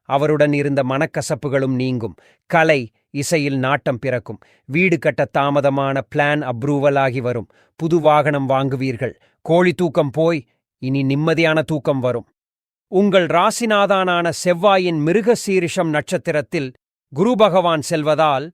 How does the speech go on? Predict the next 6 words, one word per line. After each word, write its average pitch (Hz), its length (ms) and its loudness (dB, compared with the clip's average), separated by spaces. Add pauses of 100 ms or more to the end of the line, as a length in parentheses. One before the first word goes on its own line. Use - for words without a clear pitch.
(400)
உங்களின் 180 500 2 (140)
ஆளுமை 214 420 4
திறன் 165 380 0
அதிகரிக்கும். 151 640 -4 (640)
உடன்பிறந்தவர்கள் 190 1040 2
பக்கபலமாக 175 680 2